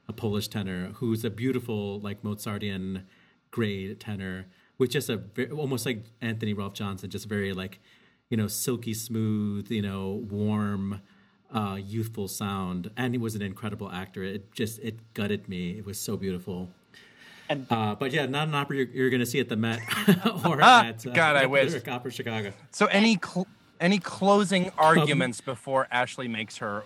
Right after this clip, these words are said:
Speaker 3: final decision?
Speaker 1: I think Matthew wanted to say
Speaker 2: Well, there's,
Speaker 1: something.
Speaker 2: there's just one. When this opera really works, and I think that, uh, honestly, both of these recordings do, uh, what really comes through in this chunk of the opera, in particular with Possente Spirito, is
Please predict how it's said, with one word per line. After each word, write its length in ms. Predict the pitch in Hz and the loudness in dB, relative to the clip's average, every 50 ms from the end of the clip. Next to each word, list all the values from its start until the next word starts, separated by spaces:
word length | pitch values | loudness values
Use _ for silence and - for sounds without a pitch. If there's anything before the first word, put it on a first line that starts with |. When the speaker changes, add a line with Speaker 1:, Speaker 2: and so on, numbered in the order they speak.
| - | -12
Speaker 3:
final 720 | - - - - 113 110 110 110 104 101 98 95 92 87 - - | -18 -12 -4 -2 -2 0 0 -2 -2 -4 -4 -4 -6 -6 -8 -10
decision? 720 | - 104 - - - - - - - - 101 98 85 87 - - - - - - - - | -12 -14 -14 -14 -16 -20 -20 -20 -14 -10 -10 -10 -8 -10 -14 -18 -20 -20 -20 -20 -6 -2
Speaker 1:
I 80 | - 139 | -2 0
think 160 | - 139 135 | 0 0 0
Matthew 280 | 147 143 143 - 151 135 | 0 0 0 0 0 0
wanted 200 | 127 123 123 123 | 0 0 0 -2
to 80 | - 123 | -4 -4
say 140 | 113 135 120 | -2 0 0
Speaker 2:
Well, 80 | - 165 | 2 4
there's, 160 | 185 180 151 | 4 4 2
Speaker 1:
something. 120 | 175 175 - | 0 2 2
Speaker 2:
there's 180 | 175 170 170 - | 2 2 2 -2
just 220 | - 190 - - | -6 -6 -6 -4
one. 300 | 165 185 180 180 180 - - | -2 0 0 0 0 -2 -2
When 260 | 156 147 170 180 185 | -2 0 2 2 2
this 160 | 202 202 - | 0 -2 -2
opera 360 | 151 147 147 - 139 131 120 - - | -2 -2 0 0 2 2 0 -2 -4
really 240 | 120 127 127 110 113 | -4 -2 -2 0 0
works, 300 | 101 113 110 104 - - | 2 2 0 0 0 -4
and 80 | 113 104 | -4 -4
I 60 | 107 | -4
think 240 | 110 - 120 110 98 | -4 -4 -6 -4 0
that, 160 | - 104 - - _ _ _ - | 0 0 0 -2 _ _ _ -4
uh, 120 | 131 131 - | -2 -2 -2
honestly, 440 | - 127 113 107 - - 110 104 - - _ | -2 -4 -6 -6 -8 -8 -8 -8 -10 -6 _
both 180 | - 117 107 104 | -2 -2 -2 -2
of 60 | 104 | -6
these 140 | 104 101 - | -8 -6 -6
recordings 420 | 104 104 - 107 104 104 107 - - | -8 -4 -2 -2 -2 -2 -6 -10 -10
do, 260 | - - - - - _ _ _ _ _ _ _ _ _ _ - | -8 -8 -8 -8 -10 _ _ _ _ _ _ _ _ _ _ 2
uh, 280 | 127 120 117 110 104 - | 4 6 6 6 4 2
what 260 | - 117 131 131 123 | 2 4 4 4 4
really 180 | 135 135 143 | 4 2 2
comes 260 | 147 - 165 143 - - | 0 -2 -4 -8 -8 -8
through 320 | - 117 120 127 123 123 - | -8 -4 -2 0 0 0 -2
in 220 | 117 113 110 107 98 | -4 -4 -6 -2 0
this 280 | 120 123 127 - - - _ _ _ _ _ | 2 0 0 0 -4 -16 _ _ _ _ _
chunk 260 | - - 170 170 160 | -2 0 0 0 0
of 60 | 131 107 | -2 0
the 60 | - | 0
opera, 240 | - 117 - - 104 | 0 0 -2 -4 -6
in 60 | 104 | -8
particular 360 | 123 120 - 127 117 123 113 | -8 -10 -10 -6 -4 -2 -2
with 140 | 104 107 _ | -4 -6 _
Possente 340 | - 127 - - 101 107 98 | -10 -10 -8 -8 -8 -10 -12
Spirito, 540 | - - - 160 165 165 - - 110 107 - - - | -12 -6 -4 -2 -2 -2 -2 0 0 0 0 -2 -4
is 280 | 135 131 113 - - | -6 -6 -6 -8 -14